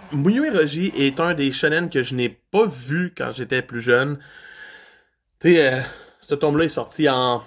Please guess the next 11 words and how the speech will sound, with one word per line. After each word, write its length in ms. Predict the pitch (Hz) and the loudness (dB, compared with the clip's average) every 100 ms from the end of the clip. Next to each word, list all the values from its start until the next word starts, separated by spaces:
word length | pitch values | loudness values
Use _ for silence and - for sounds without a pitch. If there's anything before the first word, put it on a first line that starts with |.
| _ - - _ - | _ -20 -20 _ -14
deux 240 | 117 170 | 0 4
mille 180 | 185 185 | 4 4
neuf 420 | 214 240 - - _ - | 2 0 -10 -20 _ -14
en 40 | |
français. 480 | 185 208 196 240 - _ _ _ _ _ _ _ - - _ _ _ | -6 -2 0 0 -2 _ _ _ _ _ _ _ -20 -20 _ _ _
C'est 100 | - | -4
une 60 | 147 | -2
première 280 | 147 156 151 | 0 2 2
édition. 400 | 147 - - 240 _ _ _ | 0 -4 -6 -6 _ _ _
<laughs> 480 | _ _ _ - - | _ _ _ -18 -12
Il, 140 | 127 | -10